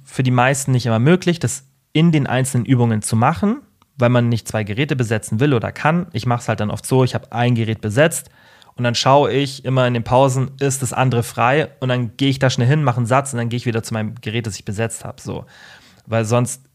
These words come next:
ist, finde ich, ein bisschen assi, wenn man sich zwei <laughs> Handtücher mitnimmt und wie Deutsche im Urlaub irgendwie die Liegen reserviert. Also das, finde ich, ist dann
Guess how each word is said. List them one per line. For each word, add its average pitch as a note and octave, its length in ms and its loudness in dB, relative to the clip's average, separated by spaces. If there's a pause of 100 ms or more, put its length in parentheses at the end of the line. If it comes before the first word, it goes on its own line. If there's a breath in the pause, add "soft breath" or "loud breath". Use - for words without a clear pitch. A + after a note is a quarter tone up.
(100)
ist, B2 140 2
finde B2+ 120 2
ich, A#2 80 0
ein A#2 60 0
bisschen B2+ 240 0
assi, A#2+ 240 2
wenn A2+ 80 2
man A2+ 100 0
sich A2+ 140 -6
zwei B2+ 120 2
<laughs> - 100 0
Handtücher C3 340 4
mitnimmt B2+ 440 0 (480 loud breath)
und B2+ 300 2
wie B2 100 4
Deutsche B2+ 300 4
im A#2+ 80 2
Urlaub A#2+ 420 4
irgendwie B2 240 0
die A#2 120 -2
Liegen A#2+ 260 2
reserviert. G#2 520 -4
Also A#2 300 0 (200 loud breath)
das, - 160 -4
finde C#3+ 180 4
ich, B2+ 60 4
ist B2 160 0
dann B2 240 2